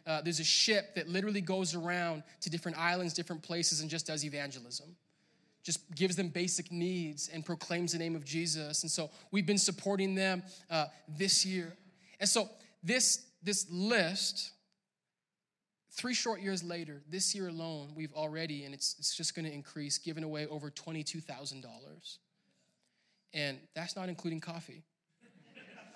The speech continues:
Now, the reason that I want you to know this is for you to understand the power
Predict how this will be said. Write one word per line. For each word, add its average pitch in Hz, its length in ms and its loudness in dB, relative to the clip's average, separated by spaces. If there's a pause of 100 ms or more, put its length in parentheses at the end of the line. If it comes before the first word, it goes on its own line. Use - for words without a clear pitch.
(1800)
Now, 170 200 2 (540)
the 151 100 -4
reason 175 440 0
that 147 200 -4
I 147 60 -6
want 156 260 -8
you 151 180 -8 (240)
to 156 60 -10
know 151 280 -4
this 143 540 -10 (680)
is 165 100 -2
for - 120 -4
you 175 80 0
to 180 100 0
understand 151 680 -6
the 139 60 -12
power 139 280 -12